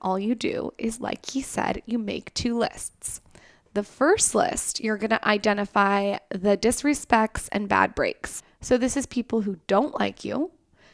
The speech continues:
This is deals that went wrong. This is unfair expectations. This is bad situations, unfortunate outcomes,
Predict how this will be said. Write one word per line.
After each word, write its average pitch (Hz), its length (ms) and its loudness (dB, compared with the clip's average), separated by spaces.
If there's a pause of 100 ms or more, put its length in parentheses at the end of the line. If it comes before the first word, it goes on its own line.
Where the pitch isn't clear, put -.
This - 160 -6
is 220 140 -2
deals 214 380 6
that 262 120 2
went 277 200 0
wrong. 233 420 -2 (340)
This 208 140 -8
is 208 180 0
unfair 233 400 2
expectations. 233 960 -2
This - 160 -12
is 202 100 -4
bad 202 340 4
situations, 226 840 -2
unfortunate 202 600 -4 (100)
outcomes, 277 680 2